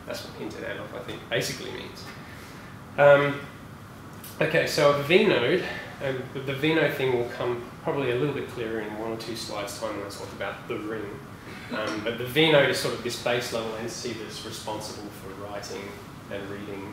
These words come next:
information from a storage backend. That's where that lives. And you can create your own. And so with, uh, with React Core application, React Core V node behavior, behavior is sort of an interface, um, in the Erlang world.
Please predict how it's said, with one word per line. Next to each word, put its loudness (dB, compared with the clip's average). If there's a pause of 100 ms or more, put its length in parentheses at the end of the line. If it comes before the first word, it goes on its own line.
information -6
from -6
a -10
storage -8
backend. -12 (840)
That's -10
where -6
that -6
lives. -10 (1200)
And 2
you 0
can -4
create 2
your -2
own. -6 (540)
And -4
so 4
with, 4
uh, 2 (120)
with -2
React 0
Core 0
application, -2
React -4 (160)
Core -6
V 0
node -4
behavior, -6 (120)
behavior -2
is -8
sort 0
of -2
an -2
interface, -10 (460)
um, -6
in -6
the -2
Erlang -2
world. -6